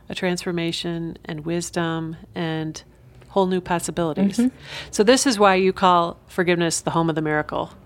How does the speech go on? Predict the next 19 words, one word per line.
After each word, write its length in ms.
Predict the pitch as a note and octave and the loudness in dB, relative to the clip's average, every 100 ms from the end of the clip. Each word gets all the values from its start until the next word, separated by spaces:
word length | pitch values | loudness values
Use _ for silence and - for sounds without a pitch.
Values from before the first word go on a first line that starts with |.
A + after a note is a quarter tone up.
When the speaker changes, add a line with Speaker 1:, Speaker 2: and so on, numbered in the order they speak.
| - | -8
Speaker 2:
That's 180 | F3 - | -4 2
right. 180 | C#4+ B3+ | 4 4
Speaker 1:
Because 260 | D#3 - - - - - - - - | 0 -10 -12 -20 -20 -20 -20 -20 -16
Speaker 2:
'Cause 240 | - E3+ E3+ | -6 -4 0
it 100 | F#3+ | 2
is. 400 | D4+ A#3+ E3 - - - | 4 4 2 -10 -14 -2
Speaker 1:
Yep. 280 | F#3+ - - | -2 -2 -2
Speaker 2:
Yep. 260 | F3+ G#3 B3+ D4+ | 0 2 2 0
Speaker 1:
<laughs> 100 | - | 0
Speaker 2:
It's 180 | - | 2
not 160 | - G3 | 2 2
something 360 | C#4+ G#3+ G#3 G3+ | 2 0 2 2
that, 300 | F#3 - F3 | 2 0 0
uh, 400 | F3 E3+ E3 E3 - - - - - - - | 0 2 0 -4 -8 -20 -20 -20 -20 -16 -4
you 340 | F3+ F3 F3+ | 0 0 -2
can 260 | - F#3+ F3 | -4 -2 -2
even, 460 | E3+ F3 F3 E3 D#3+ - - | -2 0 -2 -2 -6 -14 -12
um, 480 | D#3 D#3+ D#3 D#3 - - - - - - | -8 -6 -6 -8 -12 -18 -20 -20 -20 -6
imagine 720 | F3+ F#3 G#3+ G#3+ D3+ C#3+ - | 0 2 2 2 0 -4 -8